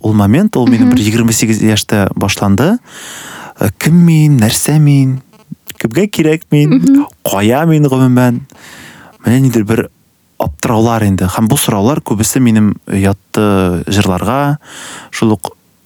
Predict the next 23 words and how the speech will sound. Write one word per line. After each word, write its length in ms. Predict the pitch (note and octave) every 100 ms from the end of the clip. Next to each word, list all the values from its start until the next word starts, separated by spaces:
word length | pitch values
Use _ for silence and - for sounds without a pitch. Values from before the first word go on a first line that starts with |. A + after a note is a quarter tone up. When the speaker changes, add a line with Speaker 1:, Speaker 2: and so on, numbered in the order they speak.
| -
Speaker 1:
э, 500 | G2+ G2 F#2+ F#2+ F2+
нидер 340 | - G2+ G2+ G2+
бер 160 | G2
теге 340 | F2 G2 F#2+ F2+ -
мәхәббәт, 480 | F#2 G#2 F2+ D#3+ -
э, 640 | B2+ A#2 A2 G#2+ G#2 G2+ G2
турында 380 | - A2 A2+ A2
уйланулар. 760 | G#2+ G#2+ A2+ A2+ G#2+ A2 A2 A2 - - - - - - - - - - -
Э, 200 | - G2+
мәсәлән, 560 | G2 G2+ - G#2+ A2 G#2+ - _ _ _ _ _ _ _ _ _ _ _ - _ _ - -
х-, 140 | - -
менә 220 | C#3 D#3
мин 180 | D#3 D3
шуны 260 | - C#3+
әйтә 120 | C#3
алам, 280 | B2 D3 F3+ -
х-, 160 | -
соңгы 380 | - - C#3 C3
арада 340 | A#2 A2 C3 F#3
мин, 300 | C3 C#3 C#3 - - - - - _ _ _ _ _ - -
э, 160 | G#2 -
җырны, 500 | G#2 G#2+ A2 B2+ A3 - _ _ _ _ _ _
җырларны 580 | - A#2 A2+ A2 B2+ A3+